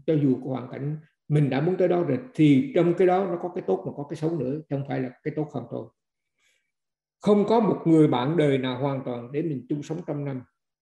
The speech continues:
Và nếu mà mình nghĩ, mình nghĩ rằng đây là người bạn đời này mình có thể sống được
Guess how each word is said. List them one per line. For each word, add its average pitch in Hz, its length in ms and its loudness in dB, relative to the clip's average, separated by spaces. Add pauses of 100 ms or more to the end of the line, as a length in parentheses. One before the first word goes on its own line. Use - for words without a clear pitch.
(120)
Và 120 220 -6
nếu 175 140 4
mà 185 120 0
mình 123 220 -2
nghĩ, 156 300 0
mình 147 340 2
nghĩ 139 160 4
rằng 131 320 0
đây 170 160 8
là 143 120 4
người 127 240 0
bạn 120 300 -8
đời 135 240 0
này 117 120 -10
mình 123 180 -16
có 156 100 -12
thể 151 120 -6
sống 165 220 -8
được 127 120 -6